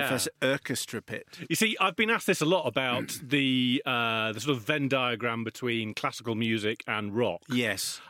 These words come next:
Speaker 2: And all I can, I, I, I remember there is some vio-, is it viola? Viola. You'll
Speaker 1: Viola,
Speaker 2: know.
Speaker 1: yeah.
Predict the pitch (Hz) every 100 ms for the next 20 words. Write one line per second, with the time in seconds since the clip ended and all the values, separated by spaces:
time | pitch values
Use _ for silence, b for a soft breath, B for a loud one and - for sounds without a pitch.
0 | - 143 143 160 185 180 180 165 151 139
1 | 160 147 151 160 151 170 196 180 156 143
2 | - 151 135 131 - 131 104 104 107 131
3 | 135 147 156 117 113 151 135 147 160 170
4 | 123 123 113 101 92 85 _ 127 107 107
5 | 95 117 139